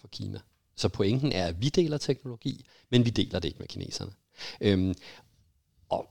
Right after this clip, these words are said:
og i stigende grad er den, den konflikt, som er ved at vokse frem, eller som nu bliver tydelig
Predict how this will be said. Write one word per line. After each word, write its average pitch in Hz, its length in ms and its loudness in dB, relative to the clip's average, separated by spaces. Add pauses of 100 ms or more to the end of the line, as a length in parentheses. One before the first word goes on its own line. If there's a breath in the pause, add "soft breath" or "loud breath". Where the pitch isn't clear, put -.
og 110 140 0
i 101 40 -2
stigende 147 540 0
grad - 360 -4
er - 40 -6
den, - 180 -2 (180)
den - 140 -4
konflikt, - 600 -6
som 104 180 0
er 90 60 0
ved 95 80 0
at - 120 -4
vokse - 260 -6
frem, - 280 -4
eller 85 120 -6
som 90 480 -4
nu 117 100 -14
bliver 101 200 -2
tydelig 143 420 0